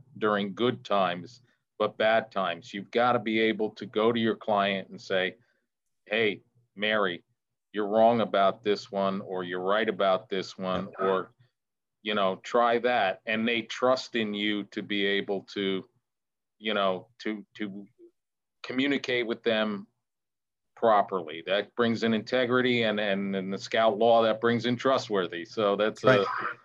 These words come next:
Speaker 1: that's a big plus.
Speaker 2: That's right.
Speaker 1: I wanna ask you, you know, one question, and then I have these fast five questions that I've been asking people on this show.
Speaker 2: Whatever you
Speaker 1: And,
Speaker 2: want.
Speaker 1: and, uh, you know,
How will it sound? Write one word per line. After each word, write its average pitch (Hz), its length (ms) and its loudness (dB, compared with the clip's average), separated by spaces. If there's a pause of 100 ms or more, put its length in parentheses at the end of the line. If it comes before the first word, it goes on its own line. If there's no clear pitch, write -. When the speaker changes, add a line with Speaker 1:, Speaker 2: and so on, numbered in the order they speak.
(180)
Speaker 1:
that's 104 160 -4
a 107 60 -2
big 110 340 -4
plus. 92 480 2 (320)
Speaker 2:
That's - 140 -6
right. 127 200 4 (540)
Speaker 1:
I 113 60 4
wanna 160 280 6
ask 156 460 0
you, 131 300 2 (140)
you 123 100 0
know, 104 360 2 (220)
one 123 460 -2
question, 127 760 0
and 113 320 -2
then 117 300 -2 (100)
I 107 140 0
have 107 340 0
these 101 400 -8 (100)
fast 127 380 -2
five 120 400 0
questions 98 560 -4
that 95 120 -2
I've 95 140 0
been 95 140 -4
asking 101 460 -4
people 98 420 -8
on 95 260 0
this 95 160 -6
show. 101 480 -2 (280)
Speaker 2:
Whatever 117 220 6
you 143 140 10
Speaker 1:
And, 120 60 8
Speaker 2:
want. 95 220 -2 (220)
Speaker 1:
and, 104 380 -2
uh, 101 340 2
you 110 120 -2
know, 101 300 0